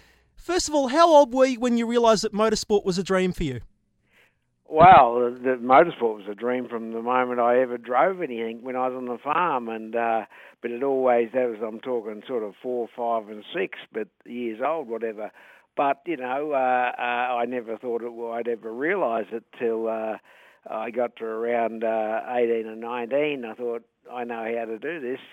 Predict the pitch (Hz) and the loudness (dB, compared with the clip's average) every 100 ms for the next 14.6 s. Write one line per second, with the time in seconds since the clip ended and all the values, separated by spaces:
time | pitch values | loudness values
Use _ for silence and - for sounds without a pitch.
0 | - 131 - _ 127 139 135 127 120 120 | -16 -14 -14 _ -8 -6 -2 -2 -2 -4
1 | 131 135 127 139 131 131 131 127 - 107 | 0 0 0 -6 -4 -2 -2 -4 -8 -10
2 | - 123 139 156 165 123 120 131 117 - | -4 -2 0 -2 -6 -6 -4 -4 -6 -6
3 | 127 127 117 110 135 131 151 143 143 139 | -8 -6 -8 -8 -6 -4 -4 -6 -8 -10
4 | 123 - - - - _ _ _ 147 147 | -14 -20 -20 -20 -20 _ _ _ -6 -4
5 | 151 147 143 143 156 147 143 147 135 - | 2 4 4 -2 -6 -4 -4 -4 -8 2
6 | 151 156 151 151 147 139 139 143 127 - | 4 4 4 2 2 -4 -12 -10 -10 0
7 | 151 156 165 156 151 131 139 147 143 160 | 2 4 2 0 -2 -8 -4 -4 0 2
8 | 156 160 156 139 - - 170 220 151 113 | 2 0 -4 -6 -12 -4 -2 -2 -6 -4
9 | 110 123 143 135 127 123 127 - 131 131 | 0 0 0 -2 -4 -4 -8 -14 -6 -4
10 | 131 151 147 147 156 180 - - - - | -2 0 0 2 2 2 0 0 0 0
11 | - - _ _ _ _ _ _ _ _ | -10 -20 _ _ _ _ _ _ _ _
12 | _ - 202 233 226 220 196 - - 214 | _ -2 2 4 4 2 0 -8 -4 0
13 | 208 202 180 202 190 185 170 190 185 - | 0 0 -2 -4 -4 -6 -4 -6 -8 -6
14 | 185 - 165 180 - 147 | -6 -4 -6 -6 -8 -8